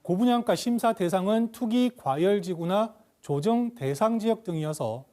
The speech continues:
이 부산도 대부분 포함됩니다. 주택도시보증공사는 지난 이월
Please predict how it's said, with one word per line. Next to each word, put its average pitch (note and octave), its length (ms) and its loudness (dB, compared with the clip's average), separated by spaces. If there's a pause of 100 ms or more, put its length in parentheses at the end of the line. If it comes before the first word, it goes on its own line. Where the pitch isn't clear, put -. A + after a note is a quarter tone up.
(260)
이 A2+ 100 -10
부산도 G3 720 -2 (140)
대부분 D3+ 500 -4
포함됩니다. D3 640 -4 (880)
주택도시보증공사는 G#3+ 1500 0
지난 F#3+ 340 -2
이월 D#3 400 2